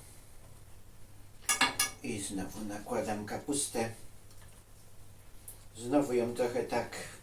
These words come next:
roztegowywuję.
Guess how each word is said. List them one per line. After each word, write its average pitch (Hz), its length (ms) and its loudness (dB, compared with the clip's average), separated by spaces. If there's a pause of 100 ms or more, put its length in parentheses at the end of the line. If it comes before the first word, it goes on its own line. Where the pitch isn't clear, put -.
(1300)
roztegowywuję. 120 1400 4